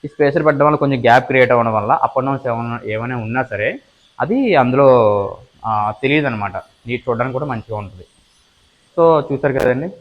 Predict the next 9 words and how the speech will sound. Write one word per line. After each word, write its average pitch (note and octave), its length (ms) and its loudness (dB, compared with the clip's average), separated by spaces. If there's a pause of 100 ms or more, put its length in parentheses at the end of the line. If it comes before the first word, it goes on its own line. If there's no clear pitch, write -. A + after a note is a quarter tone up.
(100)
దీనివల్ల A#2+ 300 -2
బెనిఫిట్స్ A#2 420 -8
ఏంటనేది. A2 420 -8 (1300)
ఇంకా A#2+ 160 -4
ప్రతిదీ B2 360 0
కూడా B2 180 2
మీకు, A2+ 480 -2 (1040)
so B2 120 0
ఇదండి. A#2 400 -6